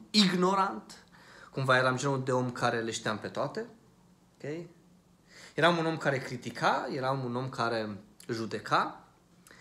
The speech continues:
eram un om care avea puține principii și și alea erau șubrede, eram un om care nu înțelegeam ce înseamnă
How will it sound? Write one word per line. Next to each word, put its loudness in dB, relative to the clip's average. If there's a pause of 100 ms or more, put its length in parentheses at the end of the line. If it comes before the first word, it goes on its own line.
(720)
eram 10
un 4
om 4
care 4
avea 4
puține -4
principii -8
și -6
și 0
alea 2
erau -2
șubrede, -6 (1080)
eram 8
un 4
om 2
care 4
nu 0
înțelegeam -2 (240)
ce -6
înseamnă -4